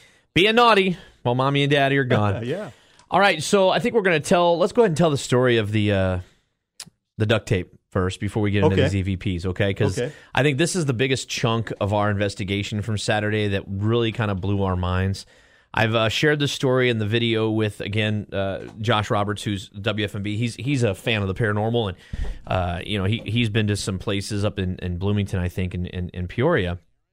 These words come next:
Speaker 1: And, uh, he's wanting to go on an investigation with us. His, our schedules just have never, ever worked out.
Speaker 2: Yeah.
Speaker 1: But I played this for him, and, and he had a bajillion questions.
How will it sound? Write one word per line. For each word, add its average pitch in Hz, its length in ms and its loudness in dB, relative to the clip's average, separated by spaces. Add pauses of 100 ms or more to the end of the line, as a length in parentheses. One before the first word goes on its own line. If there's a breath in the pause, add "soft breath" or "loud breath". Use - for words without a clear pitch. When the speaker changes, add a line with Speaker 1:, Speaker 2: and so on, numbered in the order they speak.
(460)
Speaker 1:
And, 107 340 2
uh, 98 220 2 (460 loud breath)
he's 143 160 4
wanting 175 220 4
to 127 80 2
go 156 180 4
on 117 100 2
an 110 80 2
investigation 110 640 0
with 87 180 -4
us. 92 140 -4
His, - 280 -2
our 110 100 2
schedules 107 420 0
just 101 160 -2
have 92 120 -2
never, 98 240 2
ever 92 180 0
worked 90 260 -4
out. 98 360 -2
Speaker 2:
Yeah. 135 140 -12 (300 soft breath)
Speaker 1:
But 131 100 4
I 127 60 4
played 185 240 2
this 170 120 0
for 147 280 2
him, 135 80 2
and, 120 160 2
and 123 120 2
he 156 140 4
had 123 400 2 (460)
a 120 60 0
bajillion 104 440 0
questions. - 540 -14